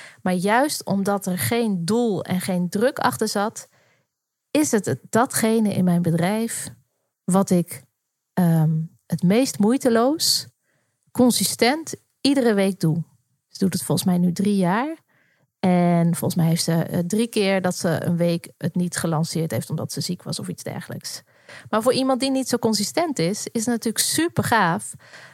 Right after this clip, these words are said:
dat je, ehm, door choose to let it be easy, dat je dus juist een enorm effect en een enorm verschil kunt maken. Gewoon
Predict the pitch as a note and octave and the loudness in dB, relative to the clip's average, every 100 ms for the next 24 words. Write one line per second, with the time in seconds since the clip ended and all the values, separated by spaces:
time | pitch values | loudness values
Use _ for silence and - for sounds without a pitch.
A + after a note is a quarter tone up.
0 | _ - A3+ - G3+ F#3 F3+ - - G3 | _ -4 -2 0 2 2 0 -4 -6 -2
1 | F3+ E3+ E3+ E3 E3 - _ _ _ _ | 0 0 -2 -4 -8 -12 _ _ _ _
2 | _ _ _ _ _ _ _ F3+ D#3+ C4 | _ _ _ _ _ _ _ -6 2 4
3 | C4 F3+ E3+ E3 _ _ _ - - D#4 | 6 4 2 -2 _ _ _ -6 2 2
4 | A#3+ - G#3 G#3 F#3+ F3+ D#3+ A#3 G3+ D#3+ | 2 0 2 2 2 0 0 0 0 0
5 | F3+ - _ _ _ _ _ _ _ _ | -2 -6 _ _ _ _ _ _ _ _
6 | _ _ _ - A3+ A3 G#3+ G3+ G3 F3 | _ _ _ -6 -4 -2 0 2 2 2
7 | G3 B3 D4+ G#3 - - - - _ _ | 2 4 2 2 -2 -4 -12 -18 _ _
8 | _ _ _ - G3 - G#3 G3+ G3+ G#3+ | _ _ _ -2 -2 0 2 4 4 4
9 | A#3 A3+ G3+ F#3 - - F#3+ - G3+ - | 4 4 2 0 -2 -6 -4 -2 -2 -4
10 | - - - G3+ F#3+ - F#3+ F#3+ F#3+ G#3 | -14 -12 -4 -2 -2 -2 -2 0 0 0
11 | A3+ G3+ F#3 F3+ - _ - G3 - C4 | 0 0 0 -2 -6 _ -8 -4 0 0
12 | B3 E3 D#3+ D3+ D#3 - A#3+ - _ _ | 0 -2 -2 0 -2 -4 -6 -6 _ _
13 | _ _ _ _ _ _ _ _ _ _ | _ _ _ _ _ _ _ _ _ _
14 | _ _ _ _ _ - A3+ A#3+ B3+ B3 | _ _ _ _ _ -4 2 2 2 0